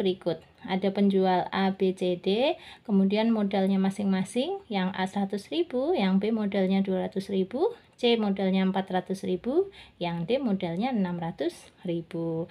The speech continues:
Persentase keuntungannya juga masing-masing, yang A untung dua puluh persen, B untung lima belas persen, C-nya untung sepuluh persen, D-nya untung lima persen dari enam ratus ribu,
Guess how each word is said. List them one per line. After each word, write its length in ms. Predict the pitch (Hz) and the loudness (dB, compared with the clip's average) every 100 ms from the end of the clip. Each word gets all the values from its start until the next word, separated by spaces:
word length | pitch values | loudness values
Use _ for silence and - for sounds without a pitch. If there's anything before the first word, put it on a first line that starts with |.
| - - - | -12 -18 -12
Persentase 560 | - 185 208 202 196 196 | -8 -4 -2 0 -2 -4
keuntungannya 640 | 196 208 202 208 208 277 | -4 -2 -2 -2 -2 -4
juga 160 | 277 220 | -4 -2
masing-masing, 880 | 202 202 202 202 190 185 233 294 320 | -2 0 -2 0 0 0 -2 -2 -2
yang 240 | 202 180 - | -2 -2 -2
A 160 | 196 220 | -4 -2
untung 320 | 214 208 208 | 0 0 0
dua 160 | 202 190 | 0 0
puluh 160 | 202 202 | -2 -4
persen, 640 | 196 - 214 233 311 370 - | -6 -4 -2 0 0 -4 -2
B 160 | 196 185 | 0 2
untung 240 | 190 190 | 2 2
lima 240 | 190 190 190 | 2 2 2
belas 160 | 190 190 | 0 -2
persen, 560 | 196 190 214 226 294 311 | -6 -8 -6 -4 -4 -4
C-nya 320 | 214 196 196 | 0 2 2
untung 240 | 185 190 196 | 2 0 -2
sepuluh 320 | 190 202 196 | -2 -4 -2
persen, 400 | 185 - 233 330 - - - - | -6 -4 0 0 -2 -18 -18 -2
D-nya 320 | 185 190 220 | 0 2 0
untung 240 | 220 202 202 | -4 -2 0
lima 320 | 190 170 170 | 0 -2 -6
persen 320 | 165 - 233 | -8 -2 0
dari 320 | 175 165 214 | 0 0 0
enam 240 | 214 170 160 | 0 0 -4
ratus 400 | 156 202 226 - | -6 -6 -8 -6
ribu, 480 | 170 170 180 165 | -6 -4 -6 -6